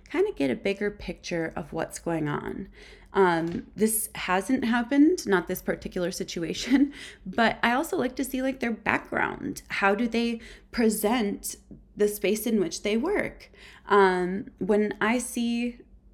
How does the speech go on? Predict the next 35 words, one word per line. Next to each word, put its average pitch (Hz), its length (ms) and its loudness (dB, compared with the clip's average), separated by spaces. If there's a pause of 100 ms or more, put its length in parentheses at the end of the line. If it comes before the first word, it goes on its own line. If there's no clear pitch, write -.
(720)
a 196 60 -2
prospective 196 560 -6
client 247 680 -4
with 202 240 -6
something 202 680 4 (100)
like 185 800 0 (640)
a 196 100 2
bunch 208 400 4
of 202 400 0 (280)
babes 190 360 0
in 202 160 2
bikinis 208 920 0
on 196 160 0
the 196 80 2
wall 185 280 0
behind 175 500 -4
them, 294 320 0 (400)
I 220 80 2
instantly 254 580 2
know 214 180 4
it's - 180 -2
not 196 180 2
gonna 196 140 0
be 185 120 -2
a 175 60 -2
good 170 260 -2
fit. - 360 -4 (300)
<laughs> - 340 -10
We're 330 120 8
just 403 220 2
not 285 320 8
gonna 269 160 6
hit 247 160 4
it 202 120 2
off. - 260 -4